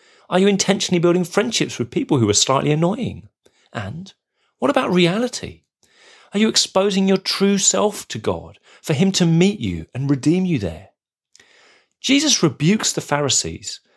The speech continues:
and then he wails over them. He wants them still, despite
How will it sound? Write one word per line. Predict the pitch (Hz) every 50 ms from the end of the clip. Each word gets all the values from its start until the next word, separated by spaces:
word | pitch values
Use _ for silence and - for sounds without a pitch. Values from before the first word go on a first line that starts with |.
| _ _ -
and | 143 151
then | 180 170
he | 170 180
wails | 175 143 135 143 156 175 190 196 196 185 165 127 113
over | 101 90 85 85 87
them. | 80 82 78 - - _ _ _ _ _ _ _ _
He | _ 226 214
wants | 185 220 240 254 262 - -
them | - 226 208
still, | - - - - - 220 233 247 262 240 208 104 87 85 82 _
despite | - 190 190 - - - - 214 233 -